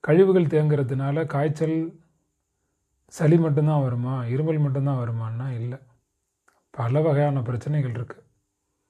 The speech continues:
காய்ச்சல் உண்டாகிறதுல அது நம்ம சந்தோஷப்பட்டுக்கணும் அப்படின்னு சொல்ல காரணம் என்னன்னா, நம்ம உடம்பு இயல்பா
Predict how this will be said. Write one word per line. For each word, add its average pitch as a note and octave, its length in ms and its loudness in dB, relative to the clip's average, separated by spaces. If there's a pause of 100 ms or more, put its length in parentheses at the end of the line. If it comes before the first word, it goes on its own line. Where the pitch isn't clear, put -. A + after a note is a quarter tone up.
(1200)
காய்ச்சல் D3 480 2 (160)
உண்டாகிறதுல B2+ 680 -2 (1160)
அது A#2+ 340 -6 (680)
நம்ம A#2+ 220 -2
சந்தோஷப்பட்டுக்கணும் D3 760 2
அப்படின்னு C#3+ 220 0
சொல்ல C#3 260 -2
காரணம் C3 480 -4
என்னன்னா, B2+ 340 -6 (680)
நம்ம C3 240 -2
உடம்பு D#3 360 0 (140)
இயல்பா D#3+ 420 4